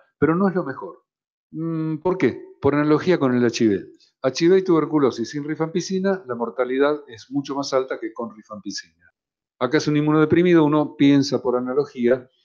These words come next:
que es mejor darle rifampicina y dosar el inmunodepresor a ver cómo anda la cosa.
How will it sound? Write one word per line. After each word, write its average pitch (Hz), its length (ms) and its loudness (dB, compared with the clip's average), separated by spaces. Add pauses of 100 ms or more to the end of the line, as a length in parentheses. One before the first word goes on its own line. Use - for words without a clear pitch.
(140)
que 123 120 2
es 123 220 -8
mejor 117 300 -2
darle 113 300 0
rifampicina 117 840 -4 (320)
y 117 100 -2
dosar 120 420 2
el 123 100 -2
inmunodepresor 123 920 2
a 110 40 -4
ver 113 200 2 (280)
cómo 117 260 0
anda 107 180 -2
la 95 140 -8
cosa. - 320 -20